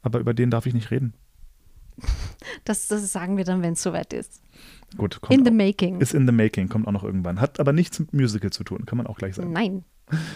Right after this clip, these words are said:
Speaker 1: Gut, ihr Süßen da draußen, ich wünsche einen traumhaften Tag, macht es gut.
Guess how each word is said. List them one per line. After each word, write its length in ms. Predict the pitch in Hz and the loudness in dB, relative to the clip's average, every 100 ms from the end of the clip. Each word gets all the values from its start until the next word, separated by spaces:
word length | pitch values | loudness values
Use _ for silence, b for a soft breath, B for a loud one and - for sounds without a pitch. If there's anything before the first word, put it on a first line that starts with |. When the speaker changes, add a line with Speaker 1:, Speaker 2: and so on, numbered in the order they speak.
| B | B
Speaker 1:
Gut, 240 | - 135 110 - | 0 0 0 -2
ihr 100 | 120 | -2
Süßen 240 | 120 165 | 0 -2
da 80 | 123 | -2
draußen, 300 | 107 110 120 | -2 -4 -4
ich 100 | 107 | -4
wünsche 260 | 120 - | -4 -4
einen 180 | 113 110 | -4 -4
traumhaften 1120 | - - 110 107 135 202 - - 123 - 147 | -6 -8 -4 0 2 0 -2 -4 -4 -4 -8
Tag, 420 | - - - 196 | -8 -8 -8 -6
macht 200 | 113 120 | -6 -6
es 220 | 113 - - | -8 -12 -8
gut. 460 | 98 180 - - | -4 -4 -6 -12